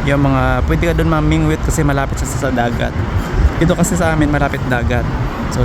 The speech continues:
that's why. Ayun na ka-vlogger, ah, thank you for watching at saka enjoy, keep safe at saka God bless you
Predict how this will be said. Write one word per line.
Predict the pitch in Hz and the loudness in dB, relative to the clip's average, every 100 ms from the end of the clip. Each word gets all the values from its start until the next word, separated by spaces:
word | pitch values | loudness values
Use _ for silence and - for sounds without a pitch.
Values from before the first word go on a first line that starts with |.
| 120 | 2
that's | 131 - | 2 0
why. | 123 113 113 113 - - - - - - - - 69 - - - - 69 67 65 65 60 60 60 - 58 117 - - - | 0 2 0 0 -2 -4 -6 -6 -6 -8 -6 -6 -6 -6 -6 -8 -6 -4 0 2 0 0 2 2 2 2 0 0 -4 -2
Ayun | - 208 | 2 2
na | 214 | 2
ka-vlogger, | 208 202 196 190 185 190 185 | 2 2 2 2 2 2 4
ah, | 180 | 2
thank | 175 160 | 0 -2
you | 175 | 0
for | 185 175 | 4 4
watching | 175 175 185 170 | 4 2 -2 0
at | 151 147 | 0 0
saka | - 156 143 139 | 0 0 0 0
enjoy, | 151 156 156 151 147 - - - - | 0 0 2 0 -2 -6 -8 -6 0
keep | 170 - | 0 0
safe | - 170 165 160 - | 0 2 2 2 0
at | - 143 | -2 -4
saka | - 151 151 135 131 135 | -2 0 2 2 0 0
God | 139 135 | -2 -2
bless | 127 165 - | 0 0 2
you | 170 | 2